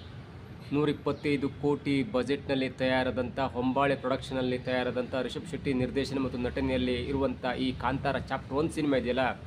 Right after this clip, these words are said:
ಅದು ಈಗ ಪ್ರಪಂಚದಾದ್ಯಂತ ಒಂದು ದೊಡ್ಡದಂಥ ಕ್ರೇಜನ್ನು ಕೂಡ ಹುಟ್ಟುಹಾಕಿದೆ. ಯಾವ ಮಟ್ಟಿನ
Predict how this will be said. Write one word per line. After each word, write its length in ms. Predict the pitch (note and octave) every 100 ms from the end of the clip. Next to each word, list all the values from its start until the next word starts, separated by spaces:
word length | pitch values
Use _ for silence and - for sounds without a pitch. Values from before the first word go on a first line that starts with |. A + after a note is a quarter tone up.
| - - -
ಅದು 140 | D#3 G3
ಈಗ 200 | E3 C3 B2 A#2+ - - -
ಪ್ರಪಂಚದಾದ್ಯಂತ 840 | B2+ B2 C3+ A#2+ - C3+ B2+ F#3+ F3+
ಒಂದು 260 | D3+ C3
ದೊಡ್ಡದಂಥ 500 | C#3 E3 F#3+ F3+ D#3+
ಕ್ರೇಜನ್ನು 760 | D3 - - D#3+ F3+ D3+ C#3+ B2
ಕೂಡ 120 | C3+
ಹುಟ್ಟುಹಾಕಿದೆ. 1040 | B2+ B2+ - B2 B2 A#2 B2 A#2 G2+ - - - -
ಯಾವ 380 | B2+ C#3 E3 F3+
ಮಟ್ಟಿನ 380 | E3+ E3 E3 D#3+